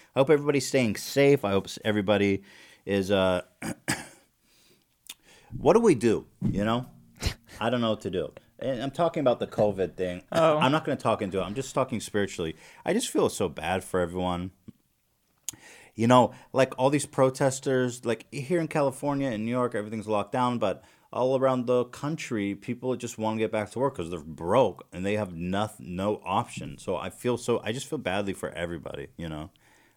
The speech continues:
Speaker 1: I just, I don't know. I just wish everyone the best. That's it.
Speaker 2: Mm-hmm.
Speaker 1: And we are, and, and remember, if you want five hundred dollars for free, uh, on Twitter every day, we are giving out five hundred dollars of cash to three people every day.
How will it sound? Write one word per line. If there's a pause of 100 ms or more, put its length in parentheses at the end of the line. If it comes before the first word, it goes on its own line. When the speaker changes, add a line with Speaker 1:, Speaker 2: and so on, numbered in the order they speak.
Speaker 1:
I
just,
I
don't
know. (120)
I
just
wish
everyone
the
best.
That's
it. (480)
Speaker 2:
Mm-hmm.
Speaker 1:
And
we
are,
and,
and
remember,
if
you
want
five
hundred
dollars
for
free, (640)
uh, (120)
on
Twitter
every
day,
we
are
giving
out
five
hundred
dollars
of
cash
to
three
people
every
day.